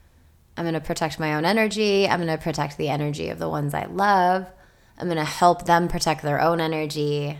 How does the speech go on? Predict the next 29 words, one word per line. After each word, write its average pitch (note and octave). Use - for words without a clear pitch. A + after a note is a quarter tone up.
And D#3+
that D3
is D#3+
what D#3
my D3+
M A2+
O D3+
is. G3
I F3+
don't E3
need D#3
to F3+
be F3
fighting D#3+
battles. D#3
I G3+
love F#3+
all F#3
the F#3
freedom F#3
fighters E3+
out D#3+
there. D3+
And E3
obviously, F3
if F3+
you F3+
know D#3
me D#3